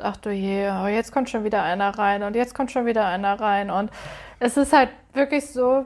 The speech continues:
teilweise, wenn man, ähm, in einer Situation ist, wo man nicht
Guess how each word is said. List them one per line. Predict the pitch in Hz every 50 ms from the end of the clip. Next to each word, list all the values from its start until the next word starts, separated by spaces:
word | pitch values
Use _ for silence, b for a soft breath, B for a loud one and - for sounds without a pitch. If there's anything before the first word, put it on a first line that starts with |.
| - -
teilweise, | - 262 240 233 240 247 247 247 240 247 -
wenn | - 214 233
man, | 233 226 220 220 220 214 -
ähm, | - 214 214 214 208 196 190 190 214 - - 285
in | 285 208
einer | 233 214 226 233 240 226
Situation | 226 233 - - 247 226 220 226 - - 262 269 311 320
ist, | 269 247 240 - 240
wo | 233
man | 220 226 220 220
nicht | 240 359 427 -